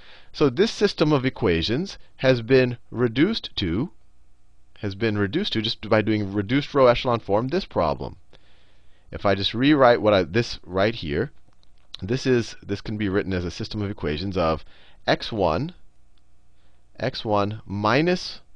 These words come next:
x three minus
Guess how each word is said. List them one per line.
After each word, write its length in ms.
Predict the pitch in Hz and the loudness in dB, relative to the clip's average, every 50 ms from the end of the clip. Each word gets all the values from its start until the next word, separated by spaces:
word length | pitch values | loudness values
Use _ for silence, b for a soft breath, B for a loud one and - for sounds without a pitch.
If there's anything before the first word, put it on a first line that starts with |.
| - - - - - - - - - - | -20 -20 -20 -20 -20 -20 -20 -20 -12 -4
x 320 | - 127 135 - - - - | -2 -2 -2 -2 -6 -14 -12
three 580 | - - 151 151 156 107 80 87 110 147 - - - - - - - - - - - - - - - - - - - - - - - - | -8 -6 -4 -2 0 0 0 -2 -2 -4 -8 -14 -20 -20 -20 -20 -20 -20 -20 -20 -20 -20 -20 -20 -20 -20 -20 -20 -20 -20 -20 -20 -18 -12
minus 680 | - 95 98 104 107 127 151 170 180 175 - - - | -8 -4 0 0 2 2 2 2 0 -2 -2 -6 -14